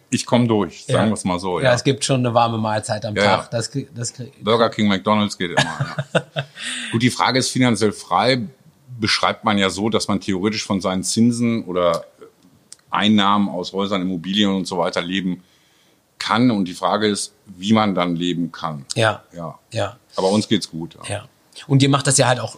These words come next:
Speaker 2: Spaß, was du tust. Also du wärst jetzt nicht der, der Mensch, der jetzt irgendwie sagt, so in einem Jahr bin ich nur noch auf der Karibik, auf der Hängematte und, äh, nuckel an der Kokosnuss.
Speaker 1: Ja, ich hab so Phasen, ne? Ich hab
Speaker 2: Ja.
Speaker 1: so Phasen, wo ich mich dann wirklich reinfuchse,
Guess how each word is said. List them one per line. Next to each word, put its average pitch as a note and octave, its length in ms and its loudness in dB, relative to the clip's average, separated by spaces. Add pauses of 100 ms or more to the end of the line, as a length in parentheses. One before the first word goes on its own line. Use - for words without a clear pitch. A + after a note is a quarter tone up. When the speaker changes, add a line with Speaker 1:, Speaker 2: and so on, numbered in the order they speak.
Speaker 2:
Spaß, - 480 2
was F#2+ 140 -2
du G#2+ 80 0
tust. G2+ 220 -10
Also G#2 160 -6
du A2+ 100 -2
wärst B2 220 2
jetzt A#2+ 180 0
nicht C#3 300 2
der, B2+ 340 2
der A#2+ 240 -2
Mensch, B2 320 0
der A#2+ 140 0
jetzt A#2 180 -4
irgendwie A#2+ 600 -2
sagt, A2+ 360 2
so A#2+ 80 -4
in A2+ 80 -2
einem A#2+ 280 2
Jahr A#2+ 280 4
bin A#2 260 -2
ich A2+ 100 -2
nur A#2+ 120 0
noch A2+ 160 -4
auf A2 100 -8
der A#2+ 80 -2
Karibik, A#2+ 480 -2
auf A2 160 -6
der A2 80 -2
Hängematte A#2 560 -2
und, A2 340 -6
äh, A2 240 -4 (1040)
nuckel C3 400 4
an A#2 140 0
der A#2 100 4
Kokosnuss. - 720 -4
Speaker 1:
Ja, F#2+ 100 0
ich A2 120 -2
hab C#3 120 0
so A#2 120 -2
Phasen, G#2+ 600 2
ne? A#2+ 140 -2
Ich - 140 -6
hab A#2 60 -2
Speaker 2:
Ja. A#2 40 -4
Speaker 1:
so A2 100 -2
Phasen, C3+ 520 2
wo G#2+ 100 0
ich - 80 -8
mich A2 160 -4
dann G#2 140 0
wirklich G2+ 260 -8
reinfuchse, D3 720 -2